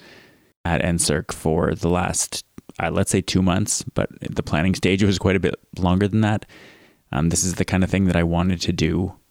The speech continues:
for a long time before any of this even started. And, um,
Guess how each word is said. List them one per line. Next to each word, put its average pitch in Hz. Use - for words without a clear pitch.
for -
a 87
long 87
time 92
before 92
any 90
of 85
this -
even -
started. 95
And, -
um, -